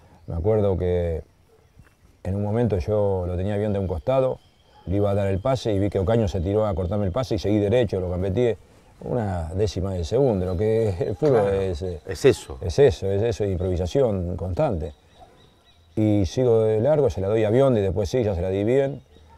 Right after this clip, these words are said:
Speaker 1: Le salió Gigaudo a tapar el tiro. Eh, Pepe le hace una gambeta larga para adentro, para él pegarle. Se le fue un poco larga y yo venía siguiendo la jugada y,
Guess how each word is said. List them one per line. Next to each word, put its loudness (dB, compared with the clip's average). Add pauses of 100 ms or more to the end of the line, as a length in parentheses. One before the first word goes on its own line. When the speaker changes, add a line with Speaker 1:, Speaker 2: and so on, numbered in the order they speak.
(120)
Speaker 1:
Le -6
salió 0
Gigaudo 0
a -2
tapar -2
el -2
tiro. -2 (460)
Eh, -6
Pepe -4
le -4
hace -8
una -6
gambeta -6
larga -4
para -6
adentro, -2
para -2
él 2
pegarle. -2 (320)
Se -8
le -2
fue -2
un -2
poco 0
larga 0
y 0
yo -2
venía -4
siguiendo -2
la -4
jugada 0
y, -4